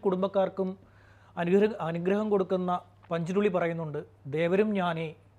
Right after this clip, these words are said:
ദൈവവും ഞാനേ." ഇത് പറയുന്ന അതേ പഞ്ചുരുളി പറയുന്നു, "ഞാൻ ക്ഷമിച്ചേക്കും, പക്ഷേ എനിക്ക് പിന്നാലെ വരുന്ന ഗുളികൻ ക്ഷമിക്കണമെന്നില്ല." ഒരുപക്ഷേ ഗുളികൻ ഈ സിനിമയെ വിഴുങ്ങുകയാണോ എന്ന്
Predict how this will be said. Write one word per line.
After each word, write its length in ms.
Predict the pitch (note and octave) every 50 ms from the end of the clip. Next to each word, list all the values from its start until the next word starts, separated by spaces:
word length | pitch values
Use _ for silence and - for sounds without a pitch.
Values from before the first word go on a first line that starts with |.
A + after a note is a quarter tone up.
| - C#3+ D#3
ദൈവവും 300 | D#3+ E3 F3+ F3+ F#3 F3 D#3+ D3+
ഞാനേ." 200 | C3 B2 B2 - - - - - _ - _ - - - - - - - - - - - - E3+
ഇത് 120 | E3+ A3 G3+ A3+
പറയുന്ന 320 | G#3+ G#3+ G#3+ G#3+ A3 G#3+ G3+ F3+
അതേ 160 | F3+ G3 G#3+ A3 A3 - -
പഞ്ചുരുളി 400 | F#3 F#3 F3 F#3+ F#3 G#3 G#3+ F#3+ F#3
പറയുന്നു, 320 | E3+ E3 E3+ D#3 D3+ D3 B2 B2+ - - _ _ - - _ _ _ _ _ - - - _ - _ - - - - - _ - _ _ _ - D#3+ F3+
"ഞാൻ 140 | F#3+ A3 B3 -
ക്ഷമിച്ചേക്കും, 560 | - - G#3 G3 F#3+ - G3+ G3+ E3 E3 D3 - - - - D#3+
പക്ഷേ 280 | E3 E3 - G3+ G3 F#3 F#3 - - - - - - - E3
എനിക്ക് 220 | F3+ G3+ G3 B3 G3+
പിന്നാലെ 340 | G#3 F#3 F3+ F3+ F3+ F3+ F3+ E3+
വരുന്ന 240 | E3+ D#3+ D3+ D#3 D3+ E3 - - - - - C#3 C3+
ഗുളികൻ 320 | D3+ E3+ F3+ F3+ G3 F#3 E3+ - - - -
ക്ഷമിക്കണമെന്നില്ല." 720 | - - F#3 E3 D#3+ D#3 - D#3+ E3 D3 B2+ B2 A#2+ G#2+ G#2+ - - - - _ _ - - _ _ _ _ _ - - - - - - - - - _
ഒരുപക്ഷേ 380 | D#3 E3 E3 E3+ E3 - F3+ E3 E3 - - -
ഗുളികൻ 340 | D3 D#3 E3 F3 F3+ G#3 G3 G3 - - - - D#3+
ഈ 20 |
സിനിമയെ 460 | D#3 - F3 E3 F3 F3+ F3+ F3+ F3 F3 - - - - - - D3
വിഴുങ്ങുകയാണോ 720 | D#3 E3 F3 F#3+ G3 A3 G#3+ G#3+ A3+ G#3 F#3 F3+ F3+ F#3 F#3 F3+ E3 D#3
എന്ന് 180 | D3+ D3+ E3